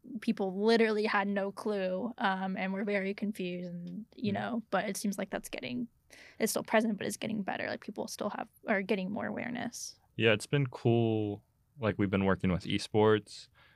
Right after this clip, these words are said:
Speaker 2: Um, Betty's Culture Swap has been bringing a lot of, like, um, people in leadership roles in other organizations. Um, and I, I feel like I just keep hearing people being like, "I didn't even know this was here."
Speaker 1: Mm-hmm.
Speaker 2: Um, so that's,
Speaker 1: Yeah.
Speaker 2: it's really cool, um, getting that kind of recognition, and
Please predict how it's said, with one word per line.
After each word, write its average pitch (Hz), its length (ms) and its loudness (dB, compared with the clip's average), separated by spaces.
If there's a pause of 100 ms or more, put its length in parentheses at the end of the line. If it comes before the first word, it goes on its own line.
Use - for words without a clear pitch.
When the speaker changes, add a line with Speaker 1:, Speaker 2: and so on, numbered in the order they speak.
(220)
Speaker 2:
Um, 95 640 2
Betty's 101 300 4
Culture - 380 -4
Swap 98 360 -2
has 98 160 -6
been 95 220 -2
bringing 90 320 -4
a 90 60 -8
lot 90 200 -6
of, 90 180 -8
like, 90 440 -8 (240)
um, 98 440 -10 (440)
people 104 360 6
in 92 120 2
leadership 90 440 0
roles 92 420 4
in 95 60 -2
other 92 200 0
organizations. 92 1040 -4 (120)
Um, - 280 -8 (300)
and 98 120 0
I, 92 160 4 (140)
I 98 120 -2
feel 95 120 -2
like 90 120 -2
I 92 60 -4
just 90 180 -6
keep 90 180 -2
hearing 92 180 -2
people 95 240 2
being 92 160 2
like, 87 140 0
"I 104 80 6
didn't 135 120 6
even 95 140 6
know 98 120 4
this 101 100 0
was - 80 -14
here." 131 240 -4 (100)
Speaker 1:
Mm-hmm. 226 160 4
Speaker 2:
Um, - 180 8
so - 120 0
that's, 98 140 2
Speaker 1:
Yeah. - 180 -4 (180)
Speaker 2:
it's 110 160 0
really 123 160 6
cool, 107 300 2 (220)
um, 87 460 0 (560)
getting 95 220 2
that 87 140 -2
kind 87 160 -2
of 85 100 -2
recognition, 87 500 -2
and 90 160 -6